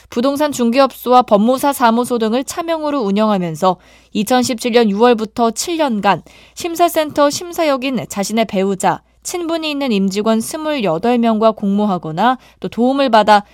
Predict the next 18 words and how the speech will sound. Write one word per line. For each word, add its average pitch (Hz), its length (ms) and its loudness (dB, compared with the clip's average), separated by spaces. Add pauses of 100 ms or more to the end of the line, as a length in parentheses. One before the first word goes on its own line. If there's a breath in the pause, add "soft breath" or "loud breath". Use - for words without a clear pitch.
(160 soft breath)
칠백팔십오억 262 1120 2
원의 233 320 0
부당대출을 240 720 -2
받은 196 320 -4
것으로 175 360 -6
조사됐습니다. 165 840 -8 (840 soft breath)
현직 302 380 -2
직원은 254 640 2
대출의 247 480 -2
대가로 196 600 -2
전직 208 440 -2
직원으로부터 220 920 -2
금품을 285 480 -4
수수한 320 420 -6
정황이 208 400 -2
포착된 277 560 -8
것으로 180 400 -8
알려졌습니다. 165 840 -10